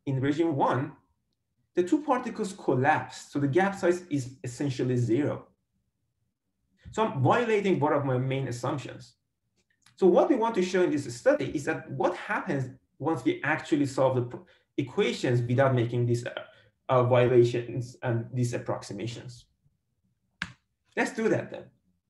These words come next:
We have the chemical field, the hydrodynamic interactions, which are connected through this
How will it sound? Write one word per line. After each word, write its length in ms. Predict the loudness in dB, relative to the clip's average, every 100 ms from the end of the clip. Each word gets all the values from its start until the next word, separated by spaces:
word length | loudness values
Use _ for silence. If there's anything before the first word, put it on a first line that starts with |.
| _ _ _ _ _
We 140 | -2 0
have 460 | 2 2 0 -2 -4
the 100 | -4
chemical 440 | 0 0 0 -2
field, 340 | -2 2 2 0 -14 _ _ _ _ -12
the 60 | -4
hydrodynamic 520 | 0 0 0 0 0
interactions, 640 | -2 0 -4 -2 -4 -4
which 160 | -4 -2
are 80 | -4
connected 500 | -2 -4 -2 -4 -4
through 260 | 0 2
this 340 | 4 0 0